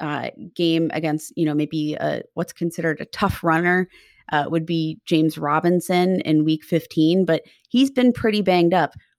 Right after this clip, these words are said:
Week fourteen, let's look at a team who knows how to run the ball. Um, they allowed the Cleveland Browns running backs to combine for a hundred and fifteen rushing yards, three rushing touchdowns,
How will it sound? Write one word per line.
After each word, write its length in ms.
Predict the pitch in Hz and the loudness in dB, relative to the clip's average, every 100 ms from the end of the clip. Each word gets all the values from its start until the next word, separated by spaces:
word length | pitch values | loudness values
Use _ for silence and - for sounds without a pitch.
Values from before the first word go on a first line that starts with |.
| _ | _
Week 300 | 175 262 285 | -2 0 -2
fourteen, 640 | - - 160 - - 240 254 | -10 -4 -2 -2 -2 2 4
let's 240 | 180 165 | 2 2
look 160 | 185 190 | 0 4
at 200 | 180 170 | 4 2
a 60 | |
team 360 | 170 - 175 175 | -2 0 0 2
who 120 | 180 | 2
knows 360 | 165 156 180 196 | 0 2 0 -2
how 120 | 190 | -2
to 80 | 165 | 0
run 240 | 151 156 | -2 -2
the 80 | 165 | -2
ball. 400 | 156 143 165 208 _ _ _ - | -4 -2 -2 -2 _ _ _ -8
Um, 340 | 156 151 143 - | -2 -2 -4 0
they 300 | 175 180 185 | 2 2 0
allowed 580 | 190 175 165 165 160 156 | -4 -2 -2 0 0 -2
the 360 | 165 170 165 - | -6 -4 -4 -6
Cleveland 640 | - - 185 202 220 240 240 | -14 -8 -2 -2 2 4 4
Browns 380 | 190 185 185 170 | 4 4 4 2
running 260 | 180 185 | 2 2
backs 320 | 165 143 160 - | 0 -2 -4 -6
to 120 | 185 | -6
combine 420 | 180 170 160 160 | -4 -2 -2 -2
for 240 | 165 165 165 - _ - | 0 -2 -2 -14 _ -10
a 40 | |
hundred 360 | - 175 202 247 | 0 2 4 4
and 120 | 233 | 4
fifteen 480 | 190 - - 208 196 | 2 -2 -2 0 2
rushing 340 | 160 - 165 | 0 0 0
yards, 340 | 160 156 - - | 0 0 -4 -12
three 240 | 175 185 214 | -6 -4 0
rushing 400 | 190 175 185 170 | 0 0 0 0
touchdowns, 640 | 160 - - 160 156 | -4 -6 -4 0 0